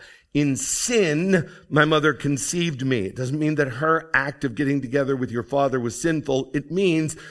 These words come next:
that at the point of conception, boom, you became a sinner. And the second correct answer would be to say, "In the Garden of Eden, you became a sinner."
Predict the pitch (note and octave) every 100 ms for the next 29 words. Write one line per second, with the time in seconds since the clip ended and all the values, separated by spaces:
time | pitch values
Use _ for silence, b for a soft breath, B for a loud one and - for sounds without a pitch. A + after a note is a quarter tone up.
0 | B B - C#3+ C#3 - F3+ - E3+ E3
1 | E3 D3 B2 C#3+ C3 F3 D#3+ - D3+ C#3
2 | A#2 - - F#3 B2 G#2+ B B B A#2+
3 | B2 A2+ B2+ B2+ A#2+ - E3 D3+ G#2+ -
4 | b b b b b - A#2+ D#3+ B3+ B3+
5 | B3 F3 D#3 D3 C#3 C3+ C3+ C3 F3 D#3+
6 | D3 B2 C#3 C#3+ B2 A2 G#2+ C#3+ B B
7 | B D3+ D#3+ G3+ B2+ C#3+ B2+ D3 F3+ F3+
8 | - A3+ B3+ A#3 F#3+ D#3 C3+ C#3 D3 C3+
9 | B2 - C#3+ B2+ G2+ E2+